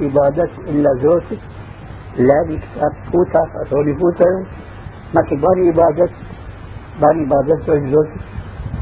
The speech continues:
Ka thënë, "ما سمعنا بهذا في آبائنا الأولين." E,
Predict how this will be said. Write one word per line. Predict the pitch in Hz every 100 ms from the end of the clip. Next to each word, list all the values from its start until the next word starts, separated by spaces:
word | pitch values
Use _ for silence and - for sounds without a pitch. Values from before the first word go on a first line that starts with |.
| -
Ka | 156
thënë, | 139 143 131 131
"ما | 131
سمعنا | - 139 131 127
بهذا | 123 123 123 123
في | 113 127 127 127
آبائنا | 139 143 123
الأولين." | 127 117 117 110 - - - - - - - - - - -
E, | 147